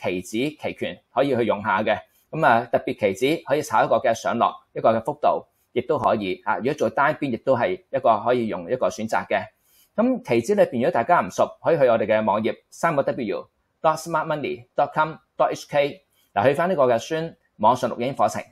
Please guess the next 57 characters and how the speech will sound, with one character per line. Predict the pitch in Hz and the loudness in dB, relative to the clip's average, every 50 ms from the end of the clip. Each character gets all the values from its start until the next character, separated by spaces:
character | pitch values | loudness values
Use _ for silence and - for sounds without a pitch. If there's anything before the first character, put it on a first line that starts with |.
| _ _ _ _ _ _ _ _ _ _ _ _ | _ _ _ _ _ _ _ _ _ _ _ _
咁 | - 240 262 | -4 0 0
裏 | 254 | 0
邊 | 240 - 147 143 | 0 0 -2 0
呢， | 175 208 | 0 2
有 | 214 147 135 | 4 4 4
個 | 131 131 127 | 4 4 2
嘅 | 127 117 120 117 120 117 - _ _ _ _ _ | 2 4 2 2 2 0 -6 _ _ _ _ _
期 | - - 123 98 92 95 92 | -8 -4 -4 -2 -2 -4 -6
指 | - - 101 113 143 160 | -6 -6 -2 -2 -2 2
嘅 | 156 127 123 117 - | 2 2 2 2 0
特 | - 101 - | -2 -2 -2
訓 | - 120 120 | -4 -4 -2
班， | 120 135 135 143 147 147 - _ _ | 0 2 2 2 0 -2 -6 _ _
嗱， | 104 87 | -8 -4
有 | 92 107 117 | 0 0 2
一 | 147 156 | 2 2
個 | 156 143 131 | 4 4 4
網 | 120 117 107 104 113 | 4 4 4 2 2
上 | 117 - 120 | 0 -2 -4
錄 | 113 110 | -4 -4
影 | - 107 110 131 151 - | -4 -4 -4 -4 -6 -6
A | - 151 151 | -6 -6 -2
班， | - - - 147 151 - - _ _ _ _ _ | 0 0 0 0 0 -4 -8 _ _ _ _ _
有 | - 113 | -2 -2
網 | 127 131 117 110 117 | 2 4 4 2 2
上 | - 117 104 101 | 0 -4 -6 -4
直 | - 120 | -6 -8
播 | - - 117 113 | 0 0 2 2
係 | 110 101 - | 2 0 -2
B | - 143 143 | -4 -4 0
班 | 143 - 139 127 131 131 | 2 2 2 2 2 0
嘅。 | 120 113 95 85 - _ _ _ _ _ _ _ _ _ _ _ _ | 0 -2 -2 -2 -6 _ _ _ _ _ _ _ _ _ _ _ _
咁 | 233 247 262 | 0 0 0
期 | 240 - 127 120 | -2 -2 -4 -2
指 | 113 - 170 175 | 0 0 -2 0
方 | - 208 202 | 0 -2 -2
面 | 214 202 165 | -2 -2 -2
嚟 | 127 98 92 | -2 -2 0
講 | - 101 104 120 | 2 2 2 2
呢， | 135 143 160 | 2 0 -2
其 | 165 - | -2 -4
實 | 98 - 95 - | -8 -6 -4 -2
呢， | 135 151 160 165 - _ _ _ _ _ | -2 -2 -4 -6 -10 _ _ _ _ _
當 | - 170 170 | 0 0 0
中 | 165 175 175 | 0 -4 -4
係 | 147 120 101 104 101 - _ _ _ _ | -2 -2 -2 -2 -4 -8 _ _ _ _
比 | _ 135 147 | _ -2 0
較 | 143 143 123 123 123 | 2 2 2 2 2
容 | 123 107 95 92 92 | -2 -4 -6 -4 -4
易 | 104 | -2
理 | 104 101 107 113 | 0 0 0 2
解 | 107 104 117 | 0 0 0
些 | - 143 143 | 0 -2 -2
少 | 139 - - 98 | -2 -2 -4 -6
嘅， | 107 113 - 101 104 - _ _ | -2 -2 -2 -2 -4 -10 _ _
升 | _ - - 190 175 185 185 | _ -4 -2 0 0 0 0
嘅 | 165 127 117 107 | 0 2 0 0